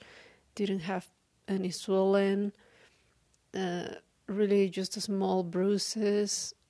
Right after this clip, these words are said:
And, uh, I mean, I, I thought I was going to be, you know, having a worse time, uh, during recovery, but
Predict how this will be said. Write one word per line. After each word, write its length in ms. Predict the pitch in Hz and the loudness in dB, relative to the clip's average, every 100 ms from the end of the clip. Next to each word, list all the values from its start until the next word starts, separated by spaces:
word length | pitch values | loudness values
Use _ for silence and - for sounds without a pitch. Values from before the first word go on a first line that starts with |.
| _ _ _ _ _ _ _ _ _ _ _ _ _ - | _ _ _ _ _ _ _ _ _ _ _ _ _ -4
And, 400 | 196 190 185 190 | -2 -2 -2 -2
uh, 400 | 185 185 185 185 - _ _ | -2 0 -2 -6 -12 _ _
I 80 | 190 | -2
mean, 240 | 185 180 | 0 0
I, 140 | 175 170 | -2 -4
I 200 | 170 170 - | -4 -6 -6
thought 440 | 208 196 180 - _ _ _ _ _ _ _ - - | -2 0 0 -6 _ _ _ _ _ _ _ -16 -6
I 140 | 185 | -2
was 160 | 180 180 | -2 -2
going 340 | 190 185 175 | 0 0 0
to 160 | - 175 | -4 -8
be, 500 | 175 175 170 165 - _ _ _ _ _ _ _ _ _ _ _ - | -6 -6 -8 -10 -14 _ _ _ _ _ _ _ _ _ _ _ -12
you 240 | 175 175 | -6 -4
know, 320 | 170 180 175 175 | -2 -4 -6 -6
having 320 | 190 180 175 165 | -4 -2 -4 -4
a 80 | |
worse 380 | 170 180 175 - | -2 0 2 0
time, 520 | - 170 175 156 - - | -2 -2 -2 -4 -10 -14
uh, 260 | - - - 165 | -16 -14 -12 -4
during 380 | 180 175 170 | 0 0 -2
recovery, 600 | 165 160 - 160 165 165 | -6 -6 -4 -4 -2 -4
but 380 | 165 180 180 - | -4 -6 -6 -10